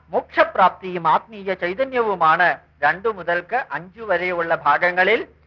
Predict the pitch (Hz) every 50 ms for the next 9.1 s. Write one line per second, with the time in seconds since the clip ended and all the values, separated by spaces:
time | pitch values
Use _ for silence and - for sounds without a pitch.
0 | _ _ _ _ 170 190 180 214 247 - - 165 160 185 175 175 180 180 175 175
1 | 175 175 170 160 165 175 180 175 - 175 170 - 180 180 175 165 165 160 165 170
2 | 180 180 175 170 165 165 160 - 175 156 160 156 151 160 156 143 - - _ _
3 | _ _ _ 165 185 190 262 233 254 262 262 247 233 - 175 170 185 175 143 -
4 | _ _ _ _ _ _ 185 185 185 - - - 226 214 208 170 156 196 208 160
5 | 247 247 202 135 - _ _ _ _ _ _ _ _ _ _ 165 196 233 269 -
6 | 254 240 220 190 190 196 196 196 190 185 170 160 156 156 165 185 214 285 349 -
7 | - - _ _ _ _ _ _ _ _ _ _ 165 165 202 190 196 180 180 180
8 | 180 185 220 277 294 277 269 233 202 202 190 190 190 185 170 160 160 165 180 214
9 | 302